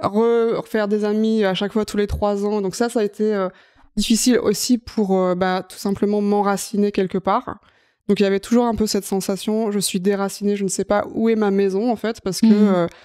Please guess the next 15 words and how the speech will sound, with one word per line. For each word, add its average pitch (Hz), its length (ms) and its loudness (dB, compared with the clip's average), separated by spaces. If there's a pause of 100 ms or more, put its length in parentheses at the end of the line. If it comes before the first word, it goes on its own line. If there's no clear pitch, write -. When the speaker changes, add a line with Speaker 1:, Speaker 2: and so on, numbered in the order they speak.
(160)
Speaker 1:
on 202 60 0
changeait 185 280 -2
de 180 60 -10
pays, 196 320 0
on 190 60 -4
changeait 175 300 -4
de 170 60 -10
ville, 196 160 0
on 185 80 -2
changeait 180 280 -4
vraiment 185 260 0
d'environnement 185 500 0
à 185 60 -2
chaque 180 200 -4
fois. 240 240 -2